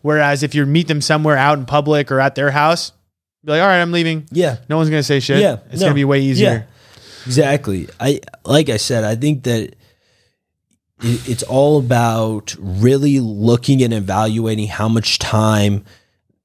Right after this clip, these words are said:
Speaker 2: am I wasting in
Speaker 1: Yeah.
Speaker 2: my life doing shit.
Speaker 1: Yeah.
Speaker 2: You know?
Speaker 1: Um, you know, and then a big part of this is, <sighs> what's gonna be really hard?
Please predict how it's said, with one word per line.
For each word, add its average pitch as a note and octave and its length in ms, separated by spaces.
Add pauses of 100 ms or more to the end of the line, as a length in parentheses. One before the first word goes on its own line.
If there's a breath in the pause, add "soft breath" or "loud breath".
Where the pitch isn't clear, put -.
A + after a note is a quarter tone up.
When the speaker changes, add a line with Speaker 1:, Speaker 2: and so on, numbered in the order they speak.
(140)
Speaker 2:
am A#2 200
I G2+ 100
wasting G2+ 600 (200)
in A#2 120
Speaker 1:
Yeah. A#2 240
Speaker 2:
my F#2+ 40
life F#2 420
doing A2+ 340
shit. - 420
Speaker 1:
Yeah. B2 300 (180)
Speaker 2:
You B2 160
know? B2 260 (300 loud breath)
Speaker 1:
Um, C3+ 460 (600)
you D3 120
know, A#2 160
and B2 100
then B2+ 80
a B2 80
big B2 220
part B2+ 200
of A#2+ 60
this A#2 300
is, A2+ 440 (1200)
<sighs> - 400
what's A#2+ 200
gonna B2 180
be A#2 80
really A2+ 240
hard? A2 440